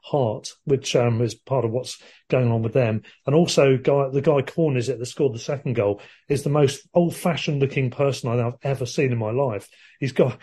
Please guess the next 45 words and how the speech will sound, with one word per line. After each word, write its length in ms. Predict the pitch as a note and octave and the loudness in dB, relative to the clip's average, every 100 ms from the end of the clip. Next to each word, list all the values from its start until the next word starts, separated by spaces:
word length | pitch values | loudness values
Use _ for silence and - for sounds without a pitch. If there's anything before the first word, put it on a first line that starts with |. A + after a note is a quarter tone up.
| - - | -8 -6
he's 140 | C3 | 0
got 180 | F3+ C3+ | 2 4
a, 60 | C3+ | 2
a 220 | D3 C3 | 0 -2
World 320 | B2+ F3 D3+ | 2 0 0
War 160 | D3 C3+ | -4 -4
Two 280 | - C#3 | -4 -2
haircut. 520 | B2+ C#3 C3 A2 A2 - | -2 -2 -4 -4 -6 -8
<laughs> 40 | _ _ - - _ - - G#3+ - - - | _ _ -20 -20 _ -14 -4 -4 -6 -20 -6
And, 300 | - C#3+ B2 | -2 0 2
um, 260 | C#3 C3+ - - _ _ | 2 2 -4 -14 _ _
he 100 | D3 | 0
looks, 220 | E3 F#3 | 2 2
he 80 | E3+ | -2
doesn't 260 | D#3 G3+ G#3+ | 0 2 4
look 80 | D#3+ | 2
the 80 | |
healthiest 500 | C#3 F#3 - A#2+ G#2+ | 2 2 2 -2 -2
of 100 | A#2 | -6
individuals, 580 | A#2 G#2+ A2 G#2 A#2 D3 | -6 -4 -4 -2 -4 -4
but 180 | - C#3 | 0 0
he, 80 | C3+ | 2
he 160 | E3 | 2
looks 240 | G#3 A#3+ - | 2 0 -4
in 80 | A2 | -6
shape, 360 | G3+ A#2+ A#2+ | -4 -4 -4
but 100 | - | -2
he, 220 | B2+ B2+ C3+ | 0 0 0
uh, 100 | C3 - _ - | -2 -8 _ -6
he 80 | D#3 | -2
looks 220 | F#3 - | -2 0
like 180 | D#3 C3 | 0 0
he's, 300 | D3+ C3+ - | -4 -6 -10
he's, 260 | C#3 C3+ | -10 -6
he 80 | D3+ | -2
has 180 | C#3+ C3+ | -2 -2
too 200 | - D3 | 0 0
many, 240 | C3+ C3 | 2 2
uh, 160 | B2+ B2+ - _ _ - | 2 0 -4 _ _ -20
fried 300 | - C#3 B2+ | -4 -2 0
breakfasts, 600 | A#2+ D3+ - A2 - - | -2 -6 -4 -6 -6 -4
um, 240 | G#2 G#2 G2+ D3 A#2 _ | -4 -4 -6 -10 -10 _
<laughs> 300 | _ _ - | _ _ -6
from 100 | B2+ | -2
his 280 | A2 - | -2 -4